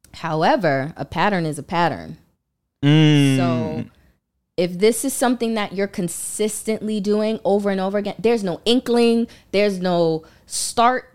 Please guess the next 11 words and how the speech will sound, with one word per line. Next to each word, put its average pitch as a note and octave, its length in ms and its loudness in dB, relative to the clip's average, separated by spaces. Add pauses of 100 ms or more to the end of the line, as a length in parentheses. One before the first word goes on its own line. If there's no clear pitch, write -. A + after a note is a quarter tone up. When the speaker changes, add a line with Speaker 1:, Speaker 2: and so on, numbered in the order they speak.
Speaker 1:
there's A#3 300 4
no G3 260 0
nothing, G3+ 800 -2
no A3 200 -8 (100)
effort G#3 360 -2
or F3+ 80 -2
anything G#3 540 -4
to - 160 -14
you F3+ 260 -6
growing E3 640 -4 (120)
or D3+ 280 -10